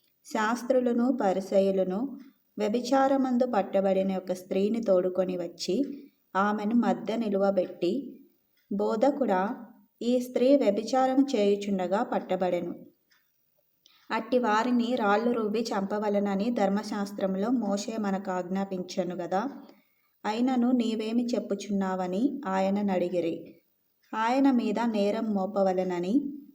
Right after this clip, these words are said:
ఆయనను శోధించుచు ఈలాగున అడిగిరి. అయితే యేసు వంగి, నేల మీద వ్రేలితో ఏమో రాయుచుండెను. వారాయనను పట్టు వదలక అడుగుచుండగా, ఆయన తల ఎత్తి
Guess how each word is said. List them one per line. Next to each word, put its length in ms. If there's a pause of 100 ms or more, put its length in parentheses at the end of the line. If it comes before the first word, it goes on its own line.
(160)
ఆయనను 500
శోధించుచు 1120
ఈలాగున 560
అడిగిరి. 600 (600)
అయితే 420
యేసు 400
వంగి, 680 (480)
నేల 340
మీద 300
వ్రేలితో 640
ఏమో 440
రాయుచుండెను. 880 (1120)
వారాయనను 800
పట్టు 300
వదలక 680 (320)
అడుగుచుండగా, 880 (500)
ఆయన 360
తల 260
ఎత్తి 400